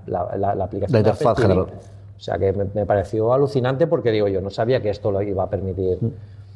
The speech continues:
Speaker 1: De hecho, no sé si lo permitieron o directamente Apple dijo,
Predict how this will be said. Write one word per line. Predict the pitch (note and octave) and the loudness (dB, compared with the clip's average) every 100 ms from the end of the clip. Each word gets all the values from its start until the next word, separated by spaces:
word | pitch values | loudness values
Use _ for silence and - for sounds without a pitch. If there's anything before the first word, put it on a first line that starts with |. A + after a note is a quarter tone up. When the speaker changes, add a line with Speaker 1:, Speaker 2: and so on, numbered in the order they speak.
| - - | -20 -4
Speaker 1:
De | G#2+ | 0
hecho, | C#3+ | 4
no | B2+ | 4
sé | A#2+ | 4
si | A2+ | 4
lo | G2+ | 4
permitieron | G2 F#2+ F#2+ G#2+ B2+ | 4 2 2 2 4
o | G2 | 4
directamente | F#2+ F#2 G2+ G2 | 2 2 0 0
Apple | G2+ G2 | 0 -2
dijo, | F#2 G#2 | -2 -2